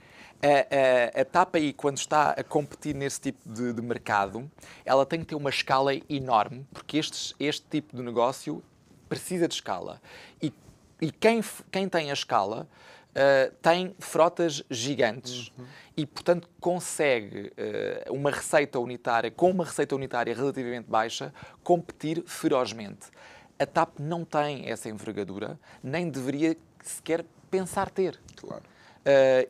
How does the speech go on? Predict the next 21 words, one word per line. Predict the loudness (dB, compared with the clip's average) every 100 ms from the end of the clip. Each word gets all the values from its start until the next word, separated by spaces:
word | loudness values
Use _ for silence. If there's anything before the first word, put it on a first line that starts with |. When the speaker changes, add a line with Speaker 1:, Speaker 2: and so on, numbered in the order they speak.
| -2
Speaker 1:
e, | -6
portanto, | -6 2 2 2
o | -6
que | -6 -2 -2
se | -2
verificou | -4 -4 -4 0 2
até | 2 4 4 4 0 _ _ _ -20 -16
recentemente | -10 -4 -2 -4 -4 -4 -4 -10 -20 -8
foi | -2
uma | 0 0
aposta | 4 4 2 -6 -10 -16 -20 _
muito | -6 -2 0 0 -2 -4
grande | 0 0 -2 -10 -18 _ _ _ -20 -20 -10
nesse | -4 2 2 2 -4
tipo | -4 -6
de | -8
tráfego, | -2 2 2 -2 -20 -10
que | -2
implica | -2 0 -2 0
o | -2
quê? | -2 -8